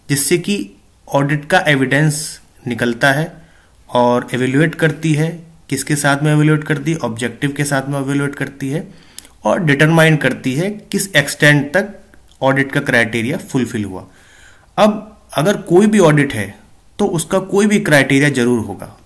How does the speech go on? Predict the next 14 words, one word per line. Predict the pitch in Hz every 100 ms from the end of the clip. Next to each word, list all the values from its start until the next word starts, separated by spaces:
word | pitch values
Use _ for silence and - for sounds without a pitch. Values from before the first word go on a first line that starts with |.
| -
बिना | 156 190
criteria | 175 139 139 139 131
की | 123 190 214
कोई | 143 143
audit | 131 135 156
नहीं | 120 117 117
होगी। | 104 92 98 - _ _ _ - - -
सपोज | 113 120 131
कीजिए | 131 127 127
आपको | 120 117 127
safety | - 113 110 135
audit | 127 123
करनी | - 110 113 110
है | 101 -